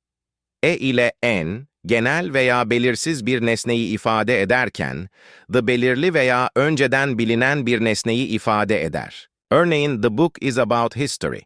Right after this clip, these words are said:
Yani kitap tarih hakkında cümlesinde bahsedilen kitap türü ile söz konusu kitap,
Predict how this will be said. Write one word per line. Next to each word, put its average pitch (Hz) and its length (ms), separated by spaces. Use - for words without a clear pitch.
Yani 113 320
kitap - 380
tarih 123 340
hakkında 110 540
cümlesinde 107 640
bahsedilen 101 600
kitap - 400
türü 113 180
ile 98 180
söz 131 280
konusu 98 420
kitap, 135 380